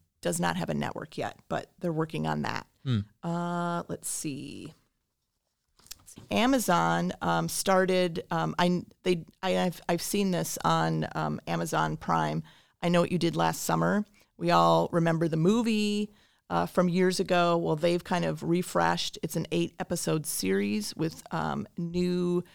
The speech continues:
Speaker 1: young and up and com-, up and coming, um, kids on this. Um, but it's a whole bunch of, um, scary teen novels that are, have come to life again. So
Speaker 2: Mm.
Speaker 1: that's gonna be on Amazon.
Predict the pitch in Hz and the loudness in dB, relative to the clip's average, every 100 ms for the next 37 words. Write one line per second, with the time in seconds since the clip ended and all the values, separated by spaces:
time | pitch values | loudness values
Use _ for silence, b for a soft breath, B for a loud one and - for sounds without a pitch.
0 | b b 165 170 170 165 - 160 160 160 | b b -2 2 2 0 -2 0 0 0
1 | 165 - - 175 170 160 170 165 160 160 | -2 -4 -4 -2 -2 -2 -2 0 0 -2
2 | - 165 156 147 131 - _ _ _ - | -4 -4 -4 -4 -6 -10 _ _ _ -2
3 | 240 202 - 196 190 180 185 185 - - | 0 0 -4 -2 0 0 -2 -4 -8 -14
4 | b b b 170 165 160 160 165 170 170 | b b b -2 0 2 0 0 0 -4
5 | - 214 202 185 180 175 - - 165 160 | -2 2 2 4 2 0 -2 0 2 2
6 | 160 156 160 - _ b b b 160 160 | 0 -2 -8 -16 _ b b b -2 0
7 | 156 156 160 - _ _ _ _ _ - | 2 0 -2 -8 _ _ _ _ _ -6
8 | - 180 170 160 160 156 - _ - - | -4 2 4 4 2 0 -4 _ -8 -2
9 | 175 170 - 156 139 139 135 151 - _ | 2 2 0 -4 -4 -2 -2 -4 -8 _
10 | 147 151 143 - - 143 _ _ - - | -8 -4 -4 -4 -8 -8 _ _ -16 -10
11 | 165 156 - 139 139 127 139 - - 92 | -8 -8 -6 -6 -6 -8 -8 -8 -8 -6
12 | 87 - 131 - 156 160 - 202 170 170 | -8 -8 -4 -2 0 -2 -2 -4 -2 -4
13 | - 127 - - - 208 | -4 -8 -8 -8 -6 -4